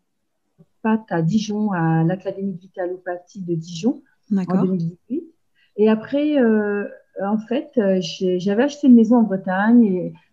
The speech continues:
Speaker 1: j'avais le projet d'y habiter un jour, mais pas, pas aussi, euh, comment dire, pas aussi tôt que ça.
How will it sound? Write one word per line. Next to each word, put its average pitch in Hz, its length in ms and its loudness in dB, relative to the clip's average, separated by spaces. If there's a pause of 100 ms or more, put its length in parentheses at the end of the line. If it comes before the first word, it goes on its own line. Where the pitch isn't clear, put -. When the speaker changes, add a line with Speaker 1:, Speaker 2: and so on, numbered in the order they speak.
Speaker 1:
j'avais 208 320 0
le 233 100 0
projet 233 400 2
d'y 196 180 -2
habiter 185 380 -2
un 190 140 -2
jour, 190 400 -4
mais 170 240 0 (400)
pas, 202 680 0 (320)
pas 240 100 6
aussi, 240 380 2 (380)
euh, 180 680 2 (180)
comment 190 260 0
dire, 170 200 -4
pas 311 120 -2
aussi 277 240 0
tôt 254 120 2
que 226 160 2
ça. 160 220 -8